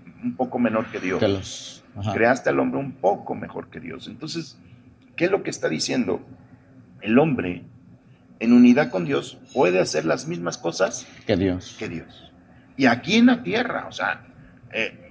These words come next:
Speaker 1: válgame, la divinidad misma que está dentro de ti y que está dentro de mí, está caminando por las calles.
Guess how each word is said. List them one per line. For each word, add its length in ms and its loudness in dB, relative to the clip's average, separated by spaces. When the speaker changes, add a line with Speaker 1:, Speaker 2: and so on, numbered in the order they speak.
Speaker 1:
válgame, 480 0
la 580 0
divinidad 720 0
misma 760 -4
que 80 -16
está 320 -4
dentro 400 0
de 120 0
ti 440 0
y 80 -10
que 140 -6
está 220 2
dentro 260 -4
de 80 -2
mí, 280 -8
está 340 -4
caminando 520 0
por 140 -4
las 200 -4
calles. 640 -12